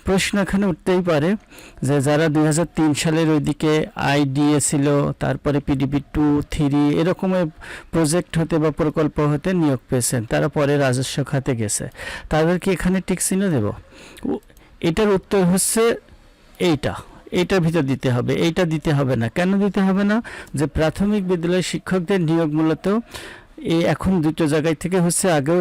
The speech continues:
এভাবেই হতো যে রাজস্ব খাত থেকেই পদ সৃষ্টি করা হয়, কিছুদিন একটা প্রোগ্রামের মাধ্যমে তাদেরকে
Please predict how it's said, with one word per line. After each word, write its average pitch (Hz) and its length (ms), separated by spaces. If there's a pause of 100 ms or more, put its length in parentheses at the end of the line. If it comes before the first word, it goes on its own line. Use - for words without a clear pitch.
এভাবেই 147 420
হতো 185 200 (840)
যে 135 180 (120)
রাজস্ব 160 520
খাত 185 300
থেকেই 214 280
পদ 190 220 (100)
সৃষ্টি 196 300
করা 185 300
হয়, 220 140 (100)
কিছুদিন 190 380 (100)
একটা 190 140
প্রোগ্রামের 180 600
মাধ্যমে 170 500
তাদেরকে 170 400